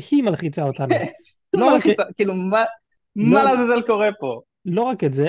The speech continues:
Speaker 1: אתם, בזמן שאתם, עוד לפני שישבתם שם, אתם כזה, "אנחנו חייבים לגלות מי, מי המפלצת,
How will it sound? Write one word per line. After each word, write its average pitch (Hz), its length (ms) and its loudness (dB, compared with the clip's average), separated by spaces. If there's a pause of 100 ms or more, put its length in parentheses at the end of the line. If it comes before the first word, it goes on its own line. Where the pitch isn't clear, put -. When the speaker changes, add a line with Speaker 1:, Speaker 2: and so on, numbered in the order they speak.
(140)
Speaker 1:
אתם, 151 440 -4
בזמן 202 360 -2
שאתם, 151 460 -4 (180)
עוד 175 160 -2
לפני 170 260 -4
שישבתם 160 520 -8
שם, 220 240 -4
אתם 165 180 -4
כזה, 143 280 -8
"אנחנו 151 300 -6
חייבים 147 360 -4
לגלות 143 360 -4
מי, 151 320 0
מי 143 200 -2
המפלצת, 143 640 -6